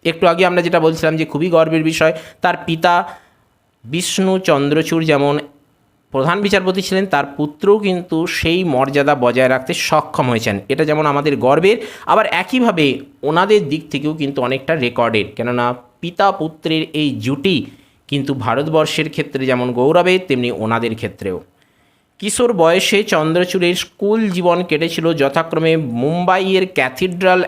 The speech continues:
অ্যান্ড জন ক্যানন স্কুল এবং দিল্লির সেন্ট কলম্বিয়া স্কুলে, অর্থাৎ তার শিক্ষাগত দিকটা আমরা লক্ষ্য করছি, ছাত্র জীবন।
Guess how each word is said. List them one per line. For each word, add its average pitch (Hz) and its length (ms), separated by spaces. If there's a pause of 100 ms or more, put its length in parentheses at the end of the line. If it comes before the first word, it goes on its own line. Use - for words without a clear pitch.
অ্যান্ড 143 280 (160)
জন 180 460
ক্যানন 143 320
স্কুল 185 500 (480)
এবং 185 220 (320)
দিল্লির 170 420
সেন্ট 190 480 (100)
কলম্বিয়া 147 520
স্কুলে, 101 560
অর্থাৎ 139 300
তার 160 100
শিক্ষাগত 190 680
দিকটা 139 400
আমরা 131 200
লক্ষ্য 113 260
করছি, 107 380
ছাত্র 123 500
জীবন। 101 420